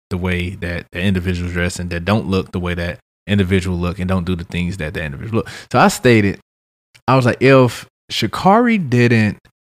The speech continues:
didn't run, what would she do? Like, just by looks alone, just looking at her, like, what would she do?" And in my brain, I was thinking, like, Popeyes. I can see her working at Popeyes. Probably Publix.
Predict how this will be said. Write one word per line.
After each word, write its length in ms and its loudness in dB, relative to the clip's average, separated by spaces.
didn't 340 6
run, 560 4
what 220 4
would 180 0
she 240 -2
do? 300 -6
Like, 160 2
just 220 4
by 140 6
looks 360 2
alone, 240 -2
just 200 0
looking 220 0
at 60 -4
her, 100 -2
like, 140 -2
what 320 0
would 160 -2
she 180 -6
do?" 240 -14
And 120 4
in 60 6
my 100 8
brain, 280 6
I 60 6
was 120 4
thinking, 180 2
like, 240 -2
Popeyes. 920 0
I 100 -6
can 80 -4
see 180 -4
her 160 2
working 240 0
at 120 -2
Popeyes. 760 -6
Probably 340 4
Publix. 840 -4